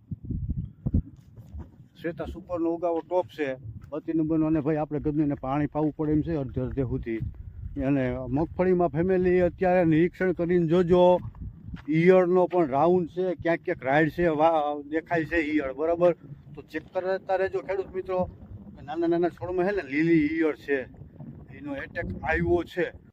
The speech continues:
તો જોઈ લો મિત્રો, મગફળીમાં મગફળી વાવી દીધી આપણે, ઉગી ગઈ છે મગફળીમાં મગફળી પાછી વાવી છે. કારણ કે ભાઈ છે ને ભાઈ, જો પટ ભર્યા વગરનું છે. દર વખતે આપણે છે ને ખાવા માટે છે ને બીજી અલગથી વાવી છે, બાવીસ નંબરની જીવી,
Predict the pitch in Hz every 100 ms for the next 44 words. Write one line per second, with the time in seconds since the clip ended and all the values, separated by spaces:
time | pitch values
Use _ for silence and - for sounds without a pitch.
0 | _ - - - - 196 156 247 294 285
1 | 285 277 269 185 254 - 277 277 277 247
2 | 262 269 262 254 277 254 262 247 240 226
3 | 208 180 180 - - - - - - -
4 | 214 254 262 262 254 262 214 254 - 254
5 | 247 233 262 - 247 226 247 240 233 254
6 | 240 202 190 - - 226 262 254 233 254
7 | 254 269 233 202 190 - - - - -
8 | 226 220 208 240 190 220 233 202 214 214
9 | 196 180 202 202 - - - - - -
10 | - - - - - - 202 240 240 247
11 | 254 247 254 262 240 202 247 240 240 247
12 | 233 247 220 - 226 220 233 226 208 226
13 | 226 220 202 190 196 190 196 190 175 175
14 | 196 180